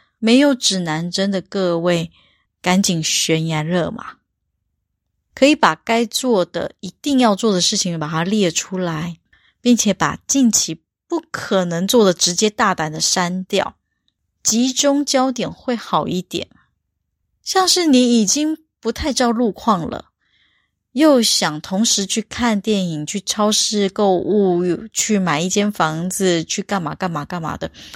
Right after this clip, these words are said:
这些除了不断的分割瓦解你们的精神力以外，几乎没有任何帮助，所以就删除吧，尽量只专注当下该做的。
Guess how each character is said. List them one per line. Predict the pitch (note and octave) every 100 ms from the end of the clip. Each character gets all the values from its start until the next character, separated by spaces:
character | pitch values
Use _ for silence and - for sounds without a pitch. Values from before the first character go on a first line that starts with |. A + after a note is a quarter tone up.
| -
这 | - D4
些 | C#4+ - C4 C4 - _ _
除 | - A#3
了 | A#3+
不 | A3+ G#3
断 | - B3 G#3+
的 | G3
分 | - G#3+ A3
割 | G#3+ G#3+
瓦 | F#3+ E3
解 | F#3 G3+
你 | F#3 E3+
们 | D3+ D#3+ E3 D#3 D#3+ - _
的 | F3+
精 | F3 - G#3+
神 | - E3 F3
力 | G#3 D3+
以 | C#3+
外， | C#3+ E3 C#3 _ _ _ _
几 | C4 D#4
乎 | D#4+ - D#4 D#4+
没 | D4+ C#4+
有 | B3
任 | A3 G#3+
何 | F#3+
帮 | E3+ E3+ F3
助， | - F3 - _ _ _ _ _ _ _ _
所 | -
以 | C#4
就 | A3 A#3+
删 | - A#3 A3 A3+
除 | - E3
吧， | D#3 D#3+ D#3+ E3 _ _ _ _ _ _ _ _ _ _ _
尽 | - C4
量 | B3 A3 F#3 _ _ _
只 | - E3+
专 | - - A3 A3
注 | A3+ F#3+
当 | - G3+
下 | G#3+ - F3
该 | - F3+ F3+
做 | - F#3+ -
的。 | -